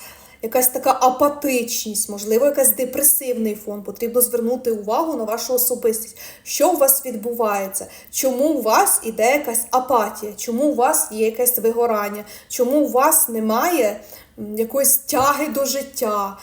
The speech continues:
якихось нових починань? Мені тут іде більш про якийсь, знаєте,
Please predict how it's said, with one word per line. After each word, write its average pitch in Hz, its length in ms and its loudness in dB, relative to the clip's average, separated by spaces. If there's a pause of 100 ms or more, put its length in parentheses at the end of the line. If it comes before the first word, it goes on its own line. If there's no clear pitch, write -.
(260)
якихось 262 520 -2
нових 269 340 -2
починань? 240 800 0 (280)
Мені 254 260 2
тут 403 220 -4
іде 240 280 4
більш 220 340 -4
про 214 200 -6
якийсь, 269 560 0 (120)
знаєте, 240 480 0